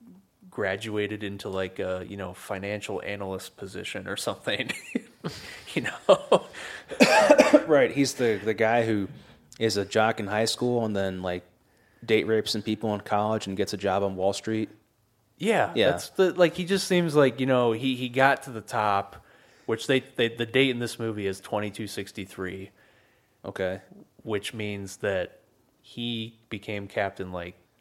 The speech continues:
Speaker 1: incredibly super fast.
Speaker 2: No, he became captain,
Speaker 1: In the
Speaker 2: like,
Speaker 1: first movie,
Speaker 2: yeah,
Speaker 1: yeah.
Speaker 2: within a, a week of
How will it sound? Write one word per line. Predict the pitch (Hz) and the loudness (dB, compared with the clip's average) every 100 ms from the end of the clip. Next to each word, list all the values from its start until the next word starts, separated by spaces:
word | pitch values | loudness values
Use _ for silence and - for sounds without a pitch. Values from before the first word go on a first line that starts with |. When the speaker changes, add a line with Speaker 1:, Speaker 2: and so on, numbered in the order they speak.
| _ _ | _ _
Speaker 1:
incredibly | - 101 - 180 170 135 | -16 -16 -4 -2 0 -2
super | 104 - 95 | -4 -8 -12
fast. | 92 92 92 90 - | -8 -6 -6 -6 -4
Speaker 2:
No, | 113 | -2
he | 190 | -2
became | 190 196 202 185 | -4 -2 -4 -4
captain, | 175 190 - 143 | -4 -6 -2 0
Speaker 1:
In | |
the | 143 | 2
Speaker 2:
like, | 139 | 4
Speaker 1:
first | 156 151 | 4 4
movie, | 170 170 | -4 0
Speaker 2:
yeah, | 196 107 | 2 4
Speaker 1:
yeah. | 107 | 2
Speaker 2:
within | 135 131 | 2 0
a, | - | 0
a | 117 | 0
week | 107 143 151 | 4 2 4
of | 131 | 0